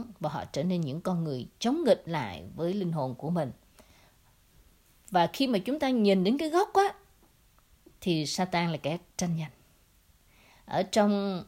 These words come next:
à, Ê-sai đoạn mười bốn, từ câu mười hai cho đến câu mười lăm, chúng ta có thì giờ chúng ta đọc ạ. Nó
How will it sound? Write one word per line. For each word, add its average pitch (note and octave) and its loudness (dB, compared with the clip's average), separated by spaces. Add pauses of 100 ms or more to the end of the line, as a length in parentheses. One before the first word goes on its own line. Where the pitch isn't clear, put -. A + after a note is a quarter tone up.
à, E3 -6
Ê-sai F#3 0
đoạn D#3 -4
mười D3 -4
bốn, G3 0
từ D3 -2
câu F3 0
mười D3+ -4
hai F3+ -4
cho F#3 -2
đến A3+ -2
câu F#3 -4
mười D#3 -4
lăm, F3+ -2
chúng G#3 -6
ta F#3 -6
có A3+ -6
thì D3+ -12
giờ D3+ -2
chúng F#3+ -8
ta F3+ -4
đọc F3 -4
ạ. - -12 (380)
Nó C#4 -4